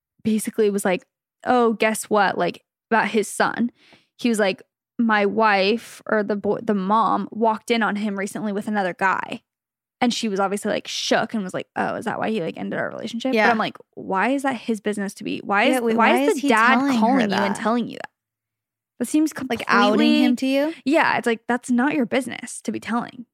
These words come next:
Speaker 1: if he wants to come out to her or say something
Speaker 2: Were
Speaker 1: about
Speaker 2: they,
Speaker 1: that
Speaker 2: like,
Speaker 1: to her
Speaker 2: super close, her and the dad? That's,
Speaker 1: I
Speaker 2: like,
Speaker 1: don't
Speaker 2: kind of
Speaker 1: know.
Speaker 2: a weird thing.
Speaker 1: No, 'cause she said, like, "I thought it was super weird that he was calling me."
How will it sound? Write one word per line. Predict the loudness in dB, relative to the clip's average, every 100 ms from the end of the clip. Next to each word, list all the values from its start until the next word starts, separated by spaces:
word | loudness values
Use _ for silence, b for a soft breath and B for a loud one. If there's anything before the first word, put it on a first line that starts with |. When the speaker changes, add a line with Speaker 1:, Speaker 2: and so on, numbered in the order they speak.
| _
Speaker 1:
if | -2
he | 0 2 4
wants | 4 2 0
to | 2 2 2 0
come | 0
out | 0 0
to | 0
her | 2 2
or | 2
say | -2 0 -2
something | 0 -2 0
Speaker 2:
Were | 4 6
Speaker 1:
about | 6
Speaker 2:
they, | 6
Speaker 1:
that |
Speaker 2:
like, | 4 4
Speaker 1:
to |
her | 2
Speaker 2:
super | 4 4 0
close, | 0 2 4 2 0
her | 0
and | 0
the | 0
dad? | -2 0 0 0
That's, | -4 -2
Speaker 1:
I |
Speaker 2:
like, | -2
Speaker 1:
don't | 2 2
Speaker 2:
kind |
of | 4
Speaker 1:
know. | 2
Speaker 2:
a |
weird | 2 0 0
thing. | 0
Speaker 1:
No, | 2 2
'cause | 0
she | 0 0
said, | 2
like, | 2 2
"I | 0
thought | 2 0
it | 0
was | -2
super | -2 0 0
weird | 0 0
that | -4
he | -8
was | -10
calling | -6 -4 -4 -6
me." | -14 -16